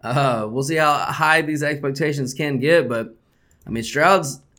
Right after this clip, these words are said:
he's gotta get better on the road, but that's the true of every young quarterback. They all struggle on the road, especially as a rookie. So that's just, that's the next maturation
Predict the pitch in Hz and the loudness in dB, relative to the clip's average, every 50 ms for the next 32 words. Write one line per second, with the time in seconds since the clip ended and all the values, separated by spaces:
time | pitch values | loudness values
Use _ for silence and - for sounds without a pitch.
0 | _ _ _ _ _ _ _ _ - 156 160 156 175 190 202 220 220 220 185 175 | _ _ _ _ _ _ _ _ -4 -4 0 2 4 4 6 6 4 2 2 4
1 | 208 214 220 220 226 226 220 196 180 170 170 175 165 156 139 151 151 143 - 147 | 4 4 6 4 4 4 4 4 4 4 4 4 2 0 0 0 -2 -2 -4 -8
2 | 139 - 170 170 170 165 - 92 151 160 160 170 170 165 160 160 160 165 160 - | -6 -2 0 2 2 2 2 2 0 2 2 2 0 0 0 -2 -2 -2 -4 -2
3 | 160 147 139 123 127 127 123 123 - - - - 117 127 123 117 139 151 160 165 | 0 0 2 2 2 0 0 0 -2 -6 -12 -6 -4 -4 -2 2 2 2 2 2
4 | 160 - 156 156 147 143 143 143 143 139 131 127 123 120 120 120 120 123 - - | 0 -2 -2 -2 -2 -2 -2 -2 -2 0 0 0 0 -2 -2 -4 -4 -6 -8 -10
5 | - - - 123 127 135 139 160 160 151 156 147 143 143 139 139 139 131 127 127 | -12 -10 -6 -4 -4 -2 -2 -4 -4 -4 -4 -2 -2 0 -2 0 -2 -4 -4 -4
6 | 127 131 - _ _ _ _ - - 127 123 120 113 110 107 107 104 101 - - | -8 -10 -16 _ _ _ _ -12 -6 -4 -2 -2 -2 -4 -4 -6 -8 -10 -12 -10
7 | - 117 127 123 - 147 143 139 - - 131 156 175 170 - 190 180 151 147 147 | -8 -8 -6 -6 -4 -6 -6 -6 -6 -4 -2 -2 -2 -2 -2 -2 -2 0 0 0
8 | 151 165 170 170 165 - - 139 139 147 156 160 165 135 143 147 143 143 151 160 | 0 2 2 0 0 -4 -6 -4 -2 0 2 2 2 0 -2 -2 -2 -2 -2 -2
9 | 147 143 170 160 160 160 156 143 | -2 -4 -6 -6 -6 -8 -10 -12